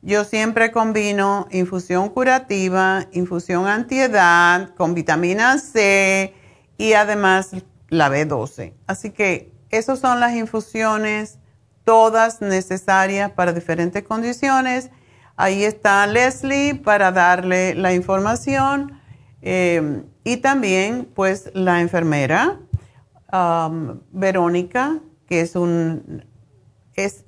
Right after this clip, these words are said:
es básicamente como un médico, tiene un doctorado en enfermería, y es lo que se llama un nurse practitioner, que pueden recetar y todo lo demás igualito como si fueran médicos, así que ustedes pregúntenle a ella porque tiene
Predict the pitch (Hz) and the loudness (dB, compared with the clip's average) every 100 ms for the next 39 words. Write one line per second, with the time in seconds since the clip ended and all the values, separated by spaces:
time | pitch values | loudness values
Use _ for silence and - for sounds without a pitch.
0 | - 208 202 196 208 269 285 233 180 160 | -6 -4 0 4 4 4 0 -2 0 0
1 | 165 165 151 151 156 180 165 135 135 151 | 0 -2 0 2 2 2 0 -2 -2 -4
2 | 180 147 151 160 165 170 170 180 190 185 | -2 -4 -2 -2 -2 -2 0 2 2 2
3 | 156 156 156 160 165 170 170 147 147 - | 0 -2 -2 -2 -4 -2 -2 -2 -4 -4
4 | - - _ _ _ _ - 196 196 - | -10 -20 _ _ _ _ -6 -2 -2 -4
5 | - 196 190 190 180 170 180 180 185 202 | -10 -4 -4 2 2 4 2 0 2 2
6 | 208 220 - - 190 175 - 190 190 208 | 2 0 -8 -4 -2 -2 -2 -4 -4 -6
7 | 196 226 302 175 170 170 165 160 160 180 | -4 -4 -4 -6 -2 0 0 0 0 -2
8 | 202 190 165 151 165 190 180 160 160 160 | -2 -2 2 4 6 4 2 -2 -4 -2
9 | 180 196 202 180 175 165 160 156 160 180 | -2 -4 -2 -2 -2 -4 -2 -2 -2 -4
10 | 180 175 175 180 185 202 226 240 240 208 | -6 -6 -6 -6 -4 -2 -2 -2 -4 -6
11 | 202 185 - 175 175 - 175 190 254 254 | -8 -10 -6 -6 -6 -6 -4 -2 -4 -2
12 | 240 202 196 196 190 170 - 170 170 170 | -2 0 0 -2 -4 -8 -10 -6 -4 -4